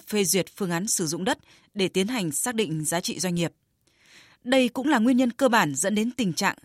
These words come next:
gần như đóng băng các kế hoạch tại các doanh nghiệp nhà nước chuẩn bị cổ phần hóa hiện nay.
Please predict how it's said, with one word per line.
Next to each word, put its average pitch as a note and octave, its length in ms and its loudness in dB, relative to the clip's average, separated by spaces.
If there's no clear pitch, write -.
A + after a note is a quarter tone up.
gần D#3+ 240 -4
như F#3 100 -2
đóng F3+ 180 -2
băng G3 220 0
các - 140 -8
kế G#3+ 100 0
hoạch A#3 220 -2
tại G#3+ 160 0
các C4 140 -4
doanh A3 160 0
nghiệp F3+ 200 0
nhà D3+ 120 -2
nước G#3+ 320 -4
chuẩn D#3 180 -4
bị D#3 200 -6
cổ E3 120 -4
phần D#3 160 -6
hóa D3+ 200 -6
hiện G#3+ 200 -8
nay. F3 220 -2